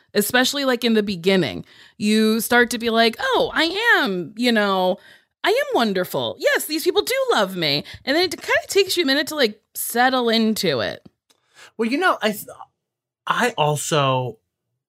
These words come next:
Speaker 2: I was confronted a lot with, "Oh my, you, you've changed so much."
Speaker 1: Mm.
Speaker 2: And I also recognized that not only was this a big change for me, it was a big change for everybody around me.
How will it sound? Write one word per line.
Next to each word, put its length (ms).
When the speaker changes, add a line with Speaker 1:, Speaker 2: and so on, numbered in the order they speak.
Speaker 2:
I 160
was 180
confronted 600
a 80
lot 280
with, 300
"Oh 120
my, 160
you, 200
you've 220
changed 440
so 140
much." 500
Speaker 1:
Mm. 300
Speaker 2:
And 140
I 100
also 420
recognized 1080
that 340
not 280
only 180
was 220
this 180
a 60
big 180
change 240
for 100
me, 120
it 40
was 140
a 40
big 120
change 200
for 80
everybody 420
around 320
me. 280